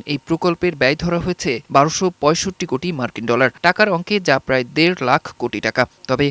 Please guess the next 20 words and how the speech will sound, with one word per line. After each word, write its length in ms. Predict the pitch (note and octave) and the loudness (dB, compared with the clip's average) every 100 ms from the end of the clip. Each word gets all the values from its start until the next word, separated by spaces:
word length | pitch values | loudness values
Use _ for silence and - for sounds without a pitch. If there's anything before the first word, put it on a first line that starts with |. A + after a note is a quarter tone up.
| - | 0
নির্মাণ 280 | D3 F3 G3+ G#3 | -2 0 0 0
কাজে 220 | G3+ D3 C3 C3+ | -4 -2 -2 -2
বহুগুণ 320 | C3+ C#3 C3+ B2 | -4 -4 -4 -2
বেশি 200 | C#3 - F#3 | -4 -2 -2
ব্যয় 180 | C#3+ D3 | 0 0
দেখিয়ে 300 | F3 - D3 A2+ - C#3+ | -2 -2 0 0 -2 -4
এই 80 | B2 C#3+ | 0 0
অর্থের 280 | D#3+ - G3 | 0 -6 -10
একটি 180 | - C#3 A#2+ | -8 -8 0
বড় 140 | B2+ D3+ F3 | 0 2 -2
অংশই 320 | - - A#2 - - | -2 -2 -2 -2 -4
আত্মসাৎ 360 | - E3+ - - | -2 -4 -6 -6
করা 140 | A#2 A#2 | -6 -4
হয়েছে, 240 | B2 - B2 - - | -4 -2 -4 -4 -2
যার 140 | C3 A2 | -2 0
পেছনে 320 | A#2+ - B2+ B2+ | -4 -4 -4 -2
রয়েছে 340 | C3+ - F#3+ G3+ - - | -2 -2 0 0 -2 -4
সদ্য 240 | F#3 F3+ G#3 G3+ | -2 -2 -4 -2
ক্ষমতাচ্যুত 520 | D#3+ D3 F3 F3 F3+ F#3 F3+ | -6 -2 -2 -2 -2 0 0
প্রধানমন্ত্রী 480 | C#3+ E3+ F3+ F3 | -2 -2 -4 0